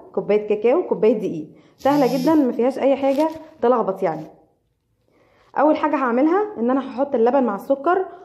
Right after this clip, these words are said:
وأضربهم مع بعض لحد ما قوامهم يتقل شوية. إيه، من الضروري يعني إن السكر ما يكونش حبيبات، يعني خرز،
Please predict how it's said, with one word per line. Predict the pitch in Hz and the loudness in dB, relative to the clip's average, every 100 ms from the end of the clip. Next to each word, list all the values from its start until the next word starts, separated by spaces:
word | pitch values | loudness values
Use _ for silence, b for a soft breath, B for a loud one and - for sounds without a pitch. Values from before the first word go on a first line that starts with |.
| B | B
وأضربهم | 202 208 254 269 226 | -2 0 0 0 0
مع | 196 | 2
بعض | 254 269 | 2 0
لحد | 240 254 247 | -2 -2 -2
ما | 233 | 0
قوامهم | 208 247 269 | 0 2 2
يتقل | 233 240 247 | 0 0 -4
شوية. | 220 165 139 - - b b b b b b - | -2 -2 -2 -10 -20 b b b b b b -6
إيه، | 202 202 | -2 -2
من | 208 208 | 0 -2
الضروري | 196 214 285 320 | 0 2 2 2
يعني | 311 320 | 2 2
إن | 254 | 0
السكر | 226 302 302 349 | -2 -4 0 0
ما | 285 | 0
يكونش | 220 262 285 262 226 196 196 196 | 0 0 0 0 2 2 -2 -2
حبيبات، | 208 196 240 294 - 214 185 185 190 | 0 2 0 -2 -2 0 0 -2 -6
يعني | 180 180 180 | -4 -2 -4
خرز، | 180 247 302 | -2 0 2